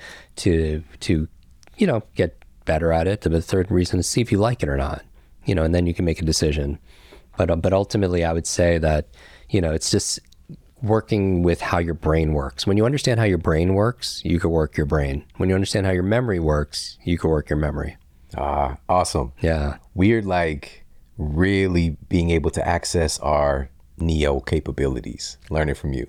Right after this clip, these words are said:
Speaker 1: It, it, it, it is. Yeah, we could talk about skill acquisition, 'cause that's a little bit what the, what this new book is about. But, you know, steps in terms of learning any s-, skill faster. I think the mind is the ultimate adaptation machine,
Speaker 2: Mm-hmm.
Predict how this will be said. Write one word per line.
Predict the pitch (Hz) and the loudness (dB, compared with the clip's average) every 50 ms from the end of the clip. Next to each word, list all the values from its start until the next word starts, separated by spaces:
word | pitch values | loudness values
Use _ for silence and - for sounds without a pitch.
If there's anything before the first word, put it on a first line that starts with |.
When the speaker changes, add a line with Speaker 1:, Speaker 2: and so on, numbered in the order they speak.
| - | -2
Speaker 1:
It, | - 104 123 139 | 0 2 2 0
it, | 117 117 123 113 | 0 -4 -4 -2
it, | 120 139 139 | -2 -2 -2
it | 120 120 123 123 | -2 -2 -2 0
is. | 117 113 110 95 87 87 - - - - - - | 0 0 0 0 -2 -4 -6 -10 -12 -14 -10 -2
Yeah, | 104 95 95 | 0 2 2
we | 104 110 | 2 2
could | - - | 0 0
talk | - 107 107 - | 0 0 0 0
about | 113 98 87 80 78 - | -2 -4 -6 -4 -6 -8
skill | - - - 98 95 | -4 0 2 2 2
acquisition, | 80 78 - - 85 78 76 78 76 - - 80 71 76 | 2 0 0 0 2 2 2 0 0 0 -2 -4 -4 -4
'cause | 76 - - | -6 -4 -2
that's | 87 85 - - - - | -2 -2 -2 -4 -4 -2
a | 90 | 0
little | 90 90 85 85 | 2 4 4 4
bit | 85 85 78 - - | 4 2 0 0 0
what | 85 82 - | 0 0 0
the, | - 82 78 78 78 - - - | 0 0 0 0 -2 -6 -6 -4
what | 90 80 - | -4 -2 0
this | 85 - - | -2 0 2
new | 85 82 78 | 2 2 2
book | 78 90 90 - | 2 2 2 2
is | 87 76 - | 0 0 0
about. | 76 73 76 73 71 69 73 73 - - - - - - - - - | 0 0 0 0 -2 -4 -6 -8 -12 -18 -20 -20 -20 -20 -20 -8 -4
But, | - 80 78 92 | -2 -2 0 0
you | 90 | 0
know, | 76 71 | 0 0
steps | - - - 92 87 - - - 85 | -4 -2 0 0 0 0 0 0 0
in | 78 | 0
terms | - - 87 80 80 - | 2 2 2 2 2 0
of | 82 | 2
learning | 80 82 80 78 78 80 | 2 2 2 2 2 2
any | 82 85 82 | 2 2 2
s-, | 82 - | 0 -2
skill | - - - - - - - - - 92 85 78 76 | -6 -10 -10 -8 -8 -8 -8 -2 0 0 2 2 0
faster. | 73 - - - 76 76 76 - - - 82 82 80 82 - | -2 -2 -2 0 0 0 0 -2 -4 -4 -4 -2 -2 -2 -2
I | 92 90 | -2 -2
think | - - 98 92 - | 0 0 0 0 0
the | - 92 85 | -2 0 0
mind | 82 80 80 82 87 87 85 85 80 | 2 2 2 2 0 0 0 0 2
is | 80 78 76 | 2 2 2
the | 80 78 | 2 4
ultimate | 78 80 80 - - 85 78 76 | 4 2 2 2 0 0 0 2
adaptation | 76 80 80 78 76 - - - 80 76 - - 78 73 | 2 2 2 2 0 0 0 0 0 0 0 -2 -2 0
machine, | 78 - - - 80 78 73 71 73 | 0 0 0 0 0 0 0 -2 -4
Speaker 2:
Mm-hmm. | - - - - 73 76 78 | -8 -12 -14 -12 -10 -10 -10